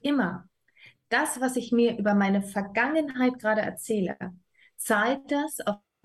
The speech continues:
das Konto ein, wie ich durchs Leben gehen möchte?" Und wenn es nicht einzahlt,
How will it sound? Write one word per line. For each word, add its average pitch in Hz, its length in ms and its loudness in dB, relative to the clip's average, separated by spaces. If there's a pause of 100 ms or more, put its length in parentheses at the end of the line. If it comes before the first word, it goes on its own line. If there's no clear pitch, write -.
das 180 220 -4
Konto 254 420 -2
ein, 247 440 -2
wie 202 360 -2
ich 240 220 -2
durchs 190 320 -4
Leben 208 340 2
gehen 160 280 -4
möchte?" 165 440 -12 (540)
Und 202 160 2
wenn 233 100 4
es 247 140 0
nicht 330 460 -2
einzahlt, 233 800 -2